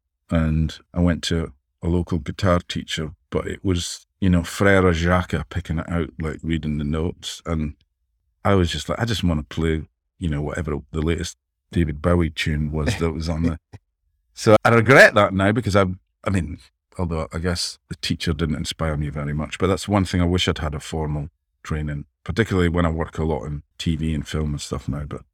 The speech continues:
Speaker 1: but there was a teacher at school who was actually a science teacher. He was a chemistry teacher called Paul Fitzpatrick. And he used to take his lunch times and teach kids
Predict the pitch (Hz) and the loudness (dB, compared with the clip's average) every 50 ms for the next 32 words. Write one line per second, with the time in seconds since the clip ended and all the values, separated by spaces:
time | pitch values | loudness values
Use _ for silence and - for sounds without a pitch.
0 | _ _ _ _ _ _ _ _ _ _ - - 123 120 123 127 156 147 165 143 | _ _ _ _ _ _ _ _ _ _ 0 2 2 4 6 6 6 6 4 2
1 | - - - 214 196 - - 160 117 90 - - - - - 123 117 107 104 92 | 0 0 -2 -2 0 0 0 0 0 -2 -2 -4 -2 2 4 4 6 6 4 2
2 | - - - 113 107 98 95 92 110 98 - - 92 95 90 - - - - 120 | 0 0 0 2 4 4 4 4 4 2 2 0 -2 -2 -2 -2 -4 -2 2 4
3 | 110 120 120 107 90 85 - - - 87 87 - - 87 85 87 82 - 85 82 | 6 6 6 4 2 0 -2 -4 -2 -2 -2 0 0 0 0 0 -2 -2 -4 -8
4 | - _ _ _ _ _ _ _ _ _ _ - - 120 117 117 113 - - 87 | -8 _ _ _ _ _ _ _ _ _ _ 0 2 4 6 4 4 2 0 -2
5 | 82 - - 80 - - 80 - - 92 82 - - - 104 101 95 87 - - | -2 -2 -4 -4 -4 -4 -6 -4 -4 -4 -4 -4 0 2 4 4 4 2 0 -4
6 | - - - - - 85 90 - - - - - - - _ _ _ _ _ _ | -6 -6 -6 -4 -2 -2 -2 -4 -6 -8 -10 -10 -12 -20 _ _ _ _ _ _
7 | _ _ _ _ _ _ - 98 95 92 95 95 87 - - - 92 - - 127 | _ _ _ _ _ _ 2 4 4 6 6 4 2 0 -4 -12 -4 0 2 4
8 | 139 143 131 - - - 87 - 107 95 90 92 80 92 92 92 98 95 - - | 4 4 4 2 0 -2 -2 0 0 0 2 0 0 2 4 4 4 4 2 0
9 | - 90 80 78 78 80 80 - - - 82 82 - - - - 90 82 - - | 0 -2 0 0 0 -2 -4 -6 -4 -2 -2 -2 -2 -4 -6 -6 -6 -6 -6 -8
10 | - - - 85 80 76 - - - - | -4 -2 -2 -2 -2 -2 -8 -12 -14 -14